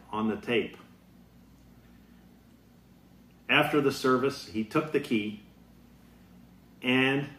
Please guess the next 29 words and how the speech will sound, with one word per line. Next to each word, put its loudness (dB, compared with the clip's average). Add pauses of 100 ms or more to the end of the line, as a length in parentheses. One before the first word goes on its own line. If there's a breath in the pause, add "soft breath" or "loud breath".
(560)
he 4
ran 2
to -4
the -2
hospital -2 (1000 soft breath)
to 4 (800)
give 2
this 4
key -2
to 0
his 2
unbelieving 2
wife. -2 (1600 soft breath)
Of -10
course, 2
the -2
doctors 0
and -6
the -4
nurses, -2 (560 soft breath)
they 2
refused 4
to -4
allow 2
him -2
to -8
see -2
his -2
wife 0